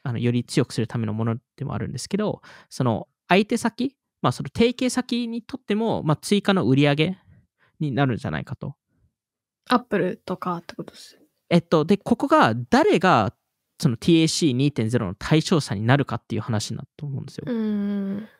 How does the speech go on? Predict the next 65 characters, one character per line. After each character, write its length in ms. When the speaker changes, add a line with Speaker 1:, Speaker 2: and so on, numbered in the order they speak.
Speaker 1:
で、 120
そ 120
こ 120
で、 280
Apple 480
っ 40
て 240
い 20
う 40
よ 100
り 100
も、 320
お 60
そ 120
ら 80
く 140
コ 180
ン 80
テ 180
ン 60
ツ 140
会 160
社。 260
Speaker 2:
う 60
ー 20
ん。 540
Speaker 1:
ま 80
あ、 20
い 80
わ 60
ゆ 60
る 60
そ 120
の、 180
Google 400
の 380
モ 200
デ 120
ル 120
の 100
ト 160
レ 120
ー 20
ニ 120
ン 60
グ 60
を 40
し 140
な 60
い 60
と 80
い 40
け 100
な 60
い 40
の 60
で、 160
エ 140
ー 40
ア 20
イ 40
モ 140
デ 100
ル 80
の。 140